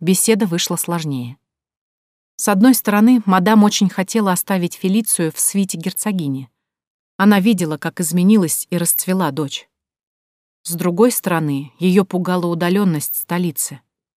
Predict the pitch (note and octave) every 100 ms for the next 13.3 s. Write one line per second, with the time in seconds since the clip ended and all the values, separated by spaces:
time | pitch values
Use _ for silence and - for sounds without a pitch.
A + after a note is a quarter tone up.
0 | _ _ _ F#3 F#3+ - A3 G3+ F#3 F3
1 | E3+ F3+ F3 F#3 G3 E3 D#3 - E3+ G3+
2 | A3 - E3+ D#3 D#3+ E3 D#3 - E3 E3
3 | D#3+ F#3 D#3+ D3 D#3+ D#3 E3 D#3+ F3+ D#3
4 | F3+ F3 F3 C#3 C#3 _ _ _ _ _
5 | _ _ _ _ _ _ _ E3 F3+ F#3+
6 | A#3+ - - F#3 F3 E3+ G#3+ G3+ F#3+ -
7 | E3+ E3+ E3 E3 E3+ - C#3 B2+ - _
8 | _ _ _ _ _ _ _ _ _ -
9 | F3 A#3+ A3+ F#3+ G3 G#3 F#3 - F3+ F3+
10 | F#3+ D3 - D3 C3+ - D3 D3 D3 C#3+
11 | D3 D3 C3+ C#3 _ _ _ _ _ _
12 | _ - F#3+ G3+ A3+ G#3+ D3 D3 D3+ -
13 | - C3+